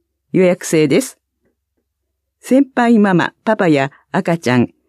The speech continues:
生後一ヶ月から三ヶ月と、子育てなどについて情報交換や交流ができます。実施時間前に行っている先輩ママパパ同士の交流の見学もできます。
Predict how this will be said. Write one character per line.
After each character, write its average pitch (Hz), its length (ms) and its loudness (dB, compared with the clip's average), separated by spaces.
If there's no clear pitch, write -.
生 269 240 2
後 220 380 0
一 202 200 -4
ヶ 330 140 2
月 294 260 2
か 156 140 -2
ら 135 100 0
三 202 300 -2
ヶ 190 100 0
月 170 320 -2
と、 131 240 -2
子 220 120 0
育 277 300 2
て 226 120 0
な 233 140 2
ど 202 120 0
に 190 140 2
つ 214 120 -2
い 196 100 0
て - 300 -2
情 214 200 2
報 202 180 2
交 196 240 0
換 139 300 0
や 120 320 0
交 247 240 0
流 233 200 2
が 202 140 0
で 151 100 -2
き 139 120 -2
ま 127 140 0
す。 - 220 -12
実 226 360 0
施 311 40 4
時 302 140 0
間 277 300 4
前 254 180 0
に 180 100 2
行 190 300 0
っ 190 60 -4
て - 160 -2
い 170 120 2
る 170 240 2
先 214 340 0
輩 190 320 -2
マ 180 160 2
マ 269 160 2
パ 254 140 -4
パ 240 160 -2
同 226 180 2
士 202 160 -2
の 139 220 0
交 285 240 2
流 262 200 4
の 233 160 2
見 196 220 0
学 180 260 -2
も 160 100 2
で 127 140 -2
き 120 100 -2
ま 120 140 2
す。 - 240 -12